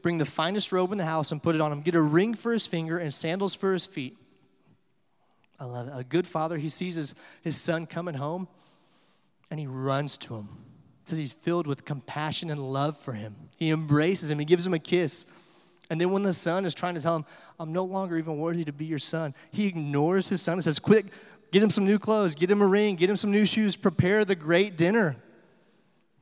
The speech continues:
And most of us, we don't have that kind of picture for God as our father. Like, we all have had different dads, and some of us have had great dads, some of us had complicated relationships with dad,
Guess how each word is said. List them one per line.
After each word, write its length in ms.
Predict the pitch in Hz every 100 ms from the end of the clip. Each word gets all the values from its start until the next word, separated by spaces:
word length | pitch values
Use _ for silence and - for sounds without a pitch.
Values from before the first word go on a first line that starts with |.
| _
And 180 | 175 151
most 320 | 151 185 -
of 80 | 165
us, 240 | 151 - - - - - _ _ _ _ _ _ -
we 120 | 170
don't 140 | 262
have 240 | 160 175 180
that 180 | 165 -
kind 200 | 170 156
of 100 | -
picture 300 | 156 - 143
for 160 | 139
God 320 | 127 127 131
as 100 | 117
our 100 | 120
father. 420 | - 135 135 170 - - - - - _ _ _ _ _ _ _ _ _ _ _ _ _ _ _ _ _
Like, 180 | 156 135
we 140 | 147 185
all 140 | 185
have 100 | 143
had 180 | 147 135
different 300 | 151 156 135
dads, 300 | 135 135 131
and 60 |
some 140 | 131 160
of 100 | 156
us 120 | 139
have 80 | 139
had 120 | 131
great 220 | 180 185
dads, 220 | 175 165
some 100 | 170
of 80 | 156
us 80 | 131
had 160 | 139 127 - - - _ -
complicated 520 | 165 175 165 165 156
relationships 520 | 151 156 143 160 151
with 120 | 147
dad, 300 | 151 147 143